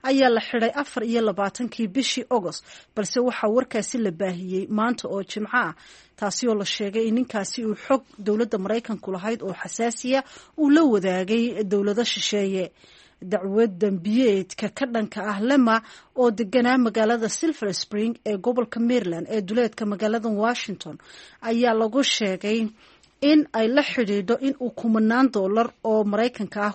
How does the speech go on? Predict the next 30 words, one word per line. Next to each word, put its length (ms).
ku 120
beddeshay 600
gudbinta 540
xogo 340
ay 160
lahayd 380
dowladda 400
Maraykanka 540
oo 140
ku 160
kaydsanaa 520
kombiyuutarada. 800
Ninkaasina 580
waxaa 320
la 60
sheegay 480
in 160
uu 160
ahaa 200
dadka 320
cilo 240
tira 320
amaba 340
ka 120
shaqeeya 540
kombiyuutarada, 680
isagoo 340
hab 240
contractor 600
ah 180